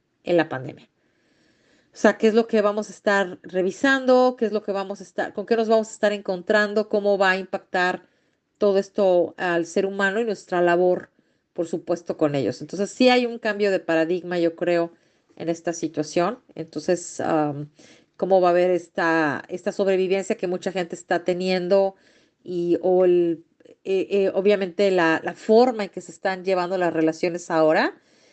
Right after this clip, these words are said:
O sea, ¿qué consecuencias va a haber? ¿Cómo las vamos a afrontar, no? Entonces, por supuesto que hay que ver cómo va cambiando la clase,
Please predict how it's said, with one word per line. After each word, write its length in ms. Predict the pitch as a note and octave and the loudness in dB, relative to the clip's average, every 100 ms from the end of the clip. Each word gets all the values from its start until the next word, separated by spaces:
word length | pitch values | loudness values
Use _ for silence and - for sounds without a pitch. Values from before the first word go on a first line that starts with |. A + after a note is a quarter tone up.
| _ _ | _ _
O 80 | - | -4
sea, 120 | A3 | 0
¿qué 140 | B3+ | 2
consecuencias 680 | C4 D#4+ D#4 C4+ C4 C#4 A#3+ | 4 2 4 2 2 2 2
va 80 | A#3 | 2
a 20 | |
haber? 220 | A3 G#3+ | 2 0
¿Cómo 180 | G#3+ A3+ | 0 -2
las 140 | A#3 | 0
vamos 240 | G3+ G#3+ G#3+ | 0 -2 -2
a 40 | |
afrontar, 500 | F#3+ F3 E3 D#3 D3+ | -8 -8 -8 -6 -6
no? 160 | D3+ G#3 | -6 -10
Entonces, 480 | A3+ - G#3 G3 - - _ _ _ - | -12 -10 -8 -8 -12 -20 _ _ _ 0
por 160 | G3 | 0
supuesto 560 | F#3 G#3 G3+ G3 - A3 | 2 0 2 2 0 0
que 80 | G3+ | 0
hay 60 | |
que 180 | F#3 G3+ | 2 2
ver 260 | F#3+ G3 - | 4 2 0
cómo 240 | G3+ G3 | -4 0
va 80 | F#3+ | 0
cambiando 340 | F#3+ F#3+ F#3+ | -2 -4 -2
la 160 | F#3 E3+ | -2 -2
clase, 600 | F#3 F3 E3+ - F#3 F3 | -2 -2 -2 0 0 -2